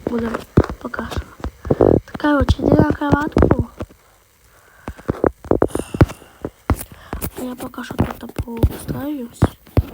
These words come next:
Пообустраю тобі. А сама я буду спать на дивані. Так, хочу ж, хочу. Ну да,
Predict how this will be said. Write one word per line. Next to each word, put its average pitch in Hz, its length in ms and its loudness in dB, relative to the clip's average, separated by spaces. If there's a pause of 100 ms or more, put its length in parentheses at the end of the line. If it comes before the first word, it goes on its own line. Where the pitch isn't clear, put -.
(420)
Пообустраю 247 1000 -2
тобі. 233 340 -6 (1000)
А 226 280 -6
сама 240 260 -6
я 262 60 -2
буду 233 240 -8
спать - 280 -10
на 233 60 -6
дивані. 240 440 -6 (3750)
Так, - 120 -4 (240)
хочу - 480 -8
ж, - 120 -20 (100)
хочу. - 420 -4 (1120)
Ну 254 80 -6
да, 240 140 -8